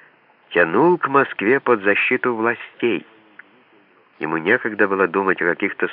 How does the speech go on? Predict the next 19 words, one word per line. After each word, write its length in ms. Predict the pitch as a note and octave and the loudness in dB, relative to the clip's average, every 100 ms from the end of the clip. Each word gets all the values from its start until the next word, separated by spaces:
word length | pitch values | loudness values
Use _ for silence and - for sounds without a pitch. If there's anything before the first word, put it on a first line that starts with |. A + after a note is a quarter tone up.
| - | -2
свободах, 680 | E2+ D#2+ F2+ A#2 A2+ G2+ - - - - | -2 2 4 4 2 -2 -8 -14 -8 -2
когда 280 | F2 E2+ | -2 -4
думы 520 | F2 E2 A2+ C3 A#2+ F#2+ | -12 2 4 6 4 0
все 200 | - A2 | 0 2
были 300 | G#2 G#2+ F#2 | 4 2 0
только 460 | - A2 B2 A2+ | 2 4 4 2
о 40 | A2 | 2
насущном 640 | G#2 - A2 G#2 - F2 | 0 -2 0 0 -2 -4
хлебе 480 | - F2+ A2+ A2+ G#2+ - - - - | 0 2 2 0 -4 -10 -18 -20 -2
да 180 | D#2+ E2+ | 4 4
о 40 | |
безопасности 840 | D#2+ E2+ E2 - G#2 - G2 - F2 | 4 2 2 4 4 2 -4 -2 0
от 120 | E2 - | 0 0
сильных 340 | G2 F#2 F#2 | -2 -2 -4
людей. 400 | F2 F2 D2+ C2+ - _ _ _ _ _ _ _ _ _ _ _ _ _ _ _ _ | -2 -4 -4 -6 -10 _ _ _ _ _ _ _ _ _ _ _ _ _ _ _ _
И 80 | G2+ | -6
прав 380 | - C3 G3+ D#3 | 0 2 4 2
был 180 | F#2 D2+ | 0 0
народ. 360 | D#2 C#2+ C#2 | 0 0 -2